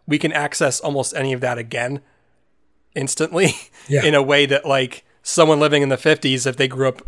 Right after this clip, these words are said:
Speaker 1: with some song, like, from nineteen twenty, whatever, it's not like they can just go look up that song on Spotify. Like, it could be that they would never just hear that song again.
Speaker 2: True.
Speaker 1: For, you know, I, I'm exaggerating maybe slightly, but, you know, certain things, I, I almost feel like we,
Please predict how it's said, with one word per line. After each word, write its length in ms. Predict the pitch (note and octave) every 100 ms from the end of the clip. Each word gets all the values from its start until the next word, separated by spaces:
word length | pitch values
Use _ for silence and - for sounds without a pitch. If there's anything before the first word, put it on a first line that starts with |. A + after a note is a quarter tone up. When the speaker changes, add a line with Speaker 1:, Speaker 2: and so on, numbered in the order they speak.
| - -
Speaker 1:
with 180 | C3+
some 180 | - B2
song, 380 | A#2+ C3+ C3 B2
like, 260 | B2 A#2+ -
from 180 | - B2
nineteen 360 | B2 B2 B2 A#2
twenty, 240 | C#3 C3+
whatever, 420 | B2+ B2 A#2+ A#2+ _ _ _ _ -
it's 140 | C#3+
not 140 | D3 C#3+
like 200 | B2 B2
they 120 | C3
can 120 | B2+
just 160 | B2+ -
go 300 | B2+ A#2+ A#2 _ _ _ _ _ D#3
look 180 | C3
up 80 | C#3
that 160 | C3+ -
song 220 | C#3 C3
on 100 | B2
Spotify. 480 | - C3+ C3+ - B2+
Like, 140 | C3
it 160 | E3 D3
could 180 | F#3+ D3+
be 140 | D#3
that 140 | C#3+
they 120 | D3 C#3+
would 120 | C3+
never 220 | C3+ C3
just 180 | A#2+ -
hear 120 | C#3
that 140 | B2+
song 180 | - B2+
again. 400 | A#2 B2 B2+ A#2 _ _ _ _ _ _
Speaker 2:
True. 260 | - D3+ D3
Speaker 1:
For, 280 | - C3+ A#2 - _ _ E3+ D#3+
you 100 | D3+
know, 180 | B2 C3
I, 180 | D3+ D3
I'm 160 | D3+ C#3+
exaggerating 560 | B2 D#3+ C#3+ C3+ B2+ A#2+
maybe 200 | A#2+ B2
slightly, 380 | - C3 B2+ B2
but, 200 | C3+ F3
you 60 |
know, 120 | C#3
certain 380 | C3 F3+ F3+ D3+
things, 520 | - D#3 C#3+ C3+ - - _ _ _ _ _ -
I, 100 | D#3
I 140 | D#3 D3
almost 260 | D#3+ D3
feel 120 | D3+
like 200 | C#3+ C3 - -
we, 540 | - D3 C#3+ C#3 C3